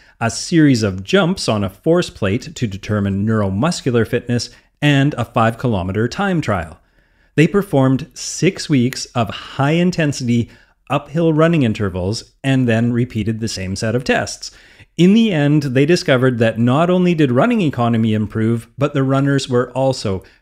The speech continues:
two percent faster on average in their five K time trial performances.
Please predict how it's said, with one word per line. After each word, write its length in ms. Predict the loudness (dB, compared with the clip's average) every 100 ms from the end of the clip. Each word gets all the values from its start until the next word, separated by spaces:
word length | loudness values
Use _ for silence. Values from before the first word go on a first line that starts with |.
| _
two 260 | -4 0 0
percent 440 | 0 -4 -2 -4 -6
faster 760 | -6 -2 -2 -2 0 0 -2 -4
on 300 | -2 -2 -2
average 640 | -2 -2 -2 -4 -6 -2
in 180 | 2 2
their 140 | 0
five 320 | 0 0 -2
K 180 | -2 -2
time 260 | -2 -4 -2
trial 280 | 0 0 -2
performances. 760 | -8 -8 -6 -8 -10 -14